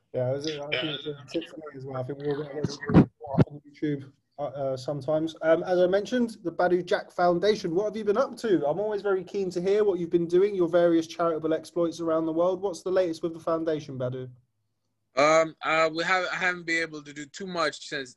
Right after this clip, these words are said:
Speaker 2: uh, at least not traveling, um, since, you know, the pandemic. But, uh, uh, we working on, uh, working with foster kids. We're gonna start something with, with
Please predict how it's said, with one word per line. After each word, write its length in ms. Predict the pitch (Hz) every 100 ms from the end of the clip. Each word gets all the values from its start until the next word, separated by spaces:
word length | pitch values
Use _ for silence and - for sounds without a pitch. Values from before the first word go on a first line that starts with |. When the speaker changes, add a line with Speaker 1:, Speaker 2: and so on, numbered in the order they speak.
| -
Speaker 2:
uh, 380 | 131 135 151 151
at 60 |
least 240 | 156 160 156
not 160 | 139
traveling, 560 | - 160 147 127 110 107 _ -
um, 460 | 110 104 98 95 85
since, 600 | - 117 107 98 - - -
you 100 | 110
know, 160 | 104
the 320 | 101 101 98 95
pandemic. 500 | 120 110 113 110 101 _
But, 200 | 107 104
uh, 260 | 104 98 98 - - - - - -
uh, 80 | 110
we 140 | 117
working 460 | 131 143 139 147 135
on, 260 | 131 123 117 -
uh, 340 | 117 113 110 110
working 280 | 127 131
with 100 | 127
foster 460 | - 151 151 - 135
kids. 440 | - 127 113 -
We're 100 | 123
gonna 100 | 127
start 300 | 123 - 127
something 320 | - 127 120 117
with, 320 | 113 107 98
with 160 | 113